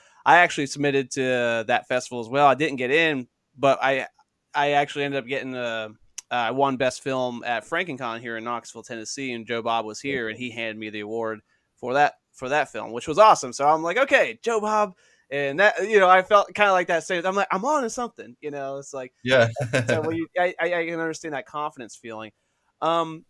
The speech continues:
Speaker 1: you know, like, a lot of people will ask me and ask other filmmakers in general, just kinda, like, how you get started or, uh, how do you make these connections and things like that? Like, how are you doing, finding these opportunities along the way and whatnot? Like,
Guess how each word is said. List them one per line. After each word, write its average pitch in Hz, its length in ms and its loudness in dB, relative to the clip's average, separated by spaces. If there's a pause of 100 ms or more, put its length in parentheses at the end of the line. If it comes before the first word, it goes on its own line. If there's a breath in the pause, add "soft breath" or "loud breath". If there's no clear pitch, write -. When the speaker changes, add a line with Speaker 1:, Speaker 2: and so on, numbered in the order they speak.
(120)
Speaker 1:
you 220 120 -12
know, 214 200 -2
like, 196 280 -4
a 180 40 -4
lot 196 200 0
of 226 60 -10
people 175 340 -6
will 143 140 -2
ask 127 380 -4
me 117 300 -14 (920)
and 117 120 -14
ask 113 280 -14
other 110 260 -14 (200)
filmmakers 117 480 -12
in 117 80 -14
general, 120 380 -8
just 120 280 -16
kinda, 131 160 -12
like, 117 140 -10
how 120 160 -6
you 120 180 -8
get 117 180 -10
started 113 460 -8
or, 113 400 -8 (500)
uh, 110 220 -4
how 139 240 -4
do 143 60 -10
you 123 360 -8 (160)
make 123 320 -8
these 120 180 -14
connections 113 680 -12
and 110 140 -14
things 113 200 -12
like 107 160 -12
that? 110 160 -6
Like, 113 140 -6
how 139 180 0
are 139 80 2
you 127 220 -4
doing, 123 300 -6
finding 139 300 -2
these 123 100 -6
opportunities 123 640 -6
along 107 320 -6
the 104 60 -10
way 107 260 -4
and 107 80 -8
whatnot? 107 400 -8
Like, 117 220 -4